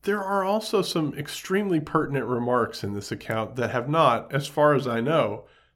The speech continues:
been commented upon, nor even perhaps noticed. The first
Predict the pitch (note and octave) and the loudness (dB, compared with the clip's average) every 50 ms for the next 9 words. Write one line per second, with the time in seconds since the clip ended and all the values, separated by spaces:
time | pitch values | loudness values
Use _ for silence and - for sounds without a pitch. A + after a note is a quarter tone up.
0 | _ - - - F#3+ - - - - G#3 G#3 F3 C#3 B2+ - - A#2 G#2+ A2 - | _ 0 2 2 2 2 0 0 2 2 4 2 0 0 0 -2 -4 -4 -2 -2
1 | A#2 A2 G#2+ G#2+ A2+ A#2 A#2 - - _ _ _ - D#3 D#3 C#3+ B2+ B2 A#2+ C3 | 0 0 2 0 -2 -4 -6 -12 -20 _ _ _ 0 2 2 2 2 0 0 -2
2 | B2+ C3 - A#2+ G2+ G2+ F#2+ F#2 - - - A#2 B2 A#2+ G#2+ G2 F#2+ - - - | -2 0 0 0 0 0 -2 -6 -8 -6 -4 -2 0 0 -2 -2 -6 -8 -14 -20
3 | _ _ _ _ _ _ _ _ _ _ _ _ - C#3+ D3 - - A3 A3 G3 | _ _ _ _ _ _ _ _ _ _ _ _ -6 -6 -4 -2 2 4 4 4
4 | C#3 A#2 A2+ - - - _ | 4 0 -2 -6 -10 -18 _